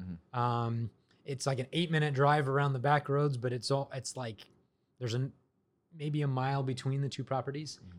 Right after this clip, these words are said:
Speaker 2: that we're looking at adding to what we already have. So we're trying to build out from what we already have,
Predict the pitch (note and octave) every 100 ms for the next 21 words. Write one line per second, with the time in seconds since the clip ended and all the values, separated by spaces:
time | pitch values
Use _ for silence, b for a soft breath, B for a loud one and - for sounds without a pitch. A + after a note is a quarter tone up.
0 | D3+ C#3 C3+ C3 C3+ - B2+ C3+ C3 B2
1 | B2 B2 A#2+ A2+ B2 B2 B2+ A#2+ - C#3
2 | C#3+ C#3 B2+ A2+ G#2 C3 B2+ A#2 - _
3 | _ _ B2 B2+ D3 - C#3 B2+ C3+ A#2+
4 | A#2+ G#2+ A#2+